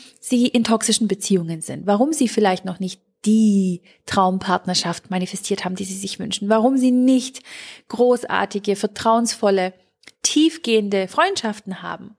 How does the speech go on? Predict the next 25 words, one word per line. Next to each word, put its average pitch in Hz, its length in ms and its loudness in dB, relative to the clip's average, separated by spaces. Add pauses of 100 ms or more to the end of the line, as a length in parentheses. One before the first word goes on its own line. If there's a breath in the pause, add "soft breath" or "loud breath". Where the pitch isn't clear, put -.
(160)
oder 311 480 4 (300 loud breath)
warum 269 400 2
sie 262 220 2
nicht 202 320 2 (260 loud breath)
sich - 260 0
in 220 120 0
ihrem 196 180 0
Körper 196 400 0
wohlfühlen, 190 640 2
warum 208 220 2
sie 226 160 2
nicht 226 240 0
die 226 60 -6
Gesundheit 208 520 0
manifestieren, 185 520 -4
die 180 80 -4
sie 185 60 -12
sich 190 140 -8
wünschen - 300 -6
und 320 240 4
so 269 160 2
weiter 214 380 0
und 208 80 4
so 196 100 2
fort. 180 360 -6